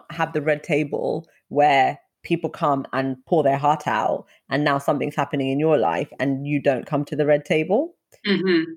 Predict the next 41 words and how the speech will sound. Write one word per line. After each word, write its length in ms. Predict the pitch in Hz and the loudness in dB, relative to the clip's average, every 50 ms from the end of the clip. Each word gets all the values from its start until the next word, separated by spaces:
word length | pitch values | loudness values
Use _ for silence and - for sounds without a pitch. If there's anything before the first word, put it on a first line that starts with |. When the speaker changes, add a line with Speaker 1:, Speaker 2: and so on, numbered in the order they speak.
| - _ _ | -16 _ _
Speaker 1:
So 240 | _ - - 170 156 147 135 | _ -4 -2 -2 -2 0 0
then 240 | 165 170 170 175 170 | 0 0 2 0 -2
she 140 | - - 147 | -4 -2 -2
was 140 | 143 139 | -2 0
saying, 340 | - 147 139 131 135 135 127 - | 0 0 0 2 0 -2 -2 -4
"Okay, 220 | - 143 - 143 135 | -4 -2 -2 -2 -4
she's 180 | - - 143 | -2 -6 -4
going 200 | - 143 127 135 135 | -2 -2 -2 -2 -4
to 60 | - | -6
come 180 | - 147 139 139 | -6 -6 -6 -6
to 100 | - 135 | -6 -6
the 100 | 139 131 | -2 -2
red 160 | 135 131 - | -2 -2 -2
table." 580 | - 147 147 147 151 - - - - 143 - _ _ _ _ _ _ _ _ | -2 -2 -2 -2 -2 -4 -6 -6 -8 -8 -10 _ _ _ _ _ _ _ _
It's 220 | 160 160 160 - | -2 -2 -2 -4
going 380 | - - 175 170 180 190 196 190 | -2 0 2 4 4 2 0 -2
to 160 | 196 - 202 | -2 -2 -4
be 540 | 165 - - 151 147 143 139 135 139 143 - - | -4 -2 -4 -2 -2 0 -2 -2 -2 -4 -4 -4
an 120 | 139 143 - | -4 -4 -2
interesting 600 | - 147 147 - - 151 - - - 143 139 139 | -2 -4 -4 -4 -8 -10 -10 -6 -6 -6 -4 -4
one. 460 | 143 143 147 147 160 175 - - - - _ _ _ _ _ - | -4 -4 -4 -6 -8 -10 -10 -12 -14 -18 _ _ _ _ _ -10
Speaker 2:
Oh 120 | - 180 | -10 -8
my 180 | 185 196 208 202 - | -8 -10 -10 -10 -12
God. 400 | - 185 180 175 - - - - - - - _ - | -12 -12 -10 -10 -10 -12 -12 -12 -14 -14 -12 _ -2
I 120 | 202 202 | 0 0
haven't 280 | 226 247 262 254 233 220 | 2 2 0 0 0 -2
watched 300 | 220 202 - - - - | -2 -2 0 -2 -2 0
that 200 | 185 165 - 190 | 0 -2 0 0
many. 460 | 185 175 175 160 - - - - _ _ - | 0 0 0 -2 -2 -6 -10 -16 _ _ -6
I 80 | 185 | -2
think 160 | 190 196 196 190 | -2 -2 0 0
the 60 | 190 | 2
last 300 | 190 196 214 220 - - 202 | 2 2 2 2 0 -2 -2
one 100 | 190 180 | 0 0
I 140 | 175 170 | 0 0
watched 300 | 175 175 170 - - - - | 0 -2 -2 -2 -4 -6 -6
was, 160 | 160 156 - - _ _ | -8 -8 -10 -16 _ _
was 200 | 175 165 170 - | -4 -4 -2 -2
with 200 | 170 160 165 - | -4 -4 -2 -4
Jordyn 340 | 175 165 160 151 160 156 156 | -4 -4 -2 -2 -2 -2 -2
Woods. 400 | 156 160 185 196 196 - - | -4 -6 -8 -6 -6 -6 -6